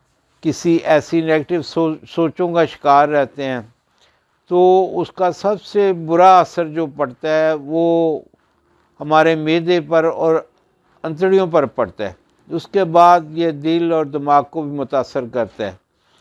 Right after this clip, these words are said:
यानी जब भी आप नेगेटिव सोचेंगे, मिसाल के तौर पे हसद एक बीमारी है, कीना एक बीमारी है। ये हालांकि हमें इस्लाम ने भी इनसे मना फरमाया गे-, फरमाया गया है इस्लाम में।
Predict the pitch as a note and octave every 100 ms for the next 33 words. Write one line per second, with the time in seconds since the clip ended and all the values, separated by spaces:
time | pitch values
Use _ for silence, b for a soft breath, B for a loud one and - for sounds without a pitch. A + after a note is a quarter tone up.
0 | b b b b - E3+ F#3+ F3+ F#3+ F#3
1 | G3+ G3 F3 F3+ F3+ E3+ D#3+ F#3+ E3 F#3
2 | D#3 F#3 F3+ F3+ F3 E3 D3+ E3+ E3+ E3
3 | E3+ E3+ E3 D3 D#3+ C#3+ B2+ - E3 D#3
4 | E3 D3 D3+ C#3+ C#3 C3 C#3 B2+ A#2+ A#2
5 | _ _ _ _ _ _ _ _ _ _
6 | - E3 E3+ F3+ F#3+ E3+ D#3 D#3 D3 C#3
7 | C3+ C3+ A#2+ A#2 G#2+ _ _ _ _ _
8 | _ - D3+ E3+ F3+ F3+ E3 - C3+ D#3
9 | E3 D#3+ E3 E3 E3+ E3+ C#3 D#3+ D3+ D#3+
10 | E3+ F3 F3 E3 C#3 D#3+ D3+ C#3+ E3 C#3
11 | D3+ C#3 B2+ C3 C#3+ C3+ F#2+ A2+ - C3+
12 | C3 C3+ C#3 C#3 C3+ C#3 C#3+ B2 B2+ A#2+
13 | A#2 B2 C#3